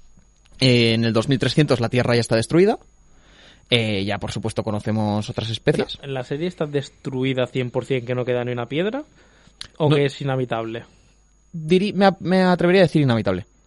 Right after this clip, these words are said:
Speaker 2: Vale.
Speaker 1: Es que no ha salido todavía, pero sí que lo han nombrado. Entonces,
Speaker 2: Vale,
Speaker 1: como
Speaker 2: vale.
Speaker 1: solo lo han nombrado, pero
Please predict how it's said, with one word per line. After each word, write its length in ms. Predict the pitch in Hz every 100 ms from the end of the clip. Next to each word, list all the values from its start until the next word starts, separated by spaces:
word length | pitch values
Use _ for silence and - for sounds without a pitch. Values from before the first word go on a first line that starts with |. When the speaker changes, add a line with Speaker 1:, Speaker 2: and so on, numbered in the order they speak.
| _
Speaker 2:
Vale. 220 | - 135 160
Speaker 1:
Es 80 |
que 100 | -
no 60 | 180
ha 40 |
salido 280 | 165 170 151
todavía, 320 | 143 139 160
pero 120 | 160 139
sí 100 | 156
que 60 |
lo 60 | 147
han 80 | 131
nombrado. 440 | 117 127 127 107 - -
Entonces, 180 | 139 139
Speaker 2:
Vale, 100 | 127
Speaker 1:
como 60 | 120
Speaker 2:
vale. 80 |
Speaker 1:
solo 160 | 120 143
lo 100 | 147
han 80 | 143
nombrado, 480 | 139 143 151 151 165 _ - - - - _ _ _ -
pero 560 | 135 117 117 113 113